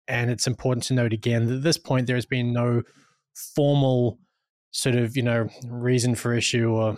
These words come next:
I don't even know what the right terminology is in this case, but Optus certainly hasn't categorically stated exactly what happened to cause this, what vulnerability was exposed and, and, and how access was gained. But what has been fairly widely reported is that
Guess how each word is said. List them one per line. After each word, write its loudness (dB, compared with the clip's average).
I -6
don't -2
even 0
know 2
what 0
the -4
right 0
terminology 0
is 0
in 0
this -2
case, -4
but -2
Optus 0
certainly 0
hasn't -2
categorically -2
stated -2
exactly -4
what 0
happened -4
to -6
cause -2
this, -4
what 0
vulnerability 0
was -2
exposed -2
and, -4
and, -6
and -6
how -2
access -4
was -6
gained. -2
But 0
what 2
has 0
been 0
fairly 0
widely 0
reported -2
is -2
that -2